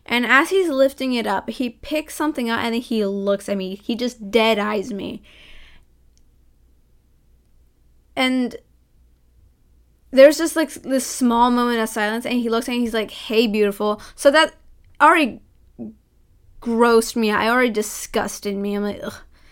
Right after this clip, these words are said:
And so I kinda ignored him as usual. I have, I kinda just go on with my day. But what's also very, what happened next was he kinda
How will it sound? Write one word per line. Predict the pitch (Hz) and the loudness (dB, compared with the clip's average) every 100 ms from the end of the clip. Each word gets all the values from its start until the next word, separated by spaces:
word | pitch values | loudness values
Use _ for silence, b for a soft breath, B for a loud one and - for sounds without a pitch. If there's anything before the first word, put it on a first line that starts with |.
| b b b b b | b b b b b
And | - 240 | -6 -4
so | 240 | 0
I | 254 254 | -2 0
kinda | 311 294 - | -2 0 0
ignored | 226 220 220 220 | 2 2 2 2
him | 220 220 220 233 - - - - | 0 0 -4 -6 -14 -20 -14 -6
as | 208 214 208 | -4 -2 -2
usual. | 214 208 208 214 | -4 -4 -4 -2
I | |
have, | 220 208 196 - _ - | -2 -4 -6 -12 _ -12
I | 214 | -6
kinda | 220 214 | -4 -4
just | 208 208 | -6 -4
go | 214 | -2
on | 214 214 220 | 0 0 -2
with | 214 | -2
my | 214 | -4
day. | 214 208 202 208 B B B B | -4 -2 -2 -2 B B B B
But | - 254 | 0 2
what's | 254 277 262 - - _ _ _ | 4 4 0 -14 -18 _ _ _
also | - 254 277 | -4 0 0
very, | 240 240 233 233 - _ | 0 2 2 0 -6 _
what | 247 254 | -2 0
happened | 277 262 233 | 0 0 0
next | 233 208 202 - - | 0 -2 -6 -14 -8
was | 214 208 202 202 - _ _ - - _ _ _ _ _ _ _ _ _ _ _ | -2 0 -2 -8 -18 _ _ -20 -20 _ _ _ _ _ _ _ _ _ _ _
he | - 277 254 | -12 -8 -6
kinda | 320 311 285 | -2 -2 -4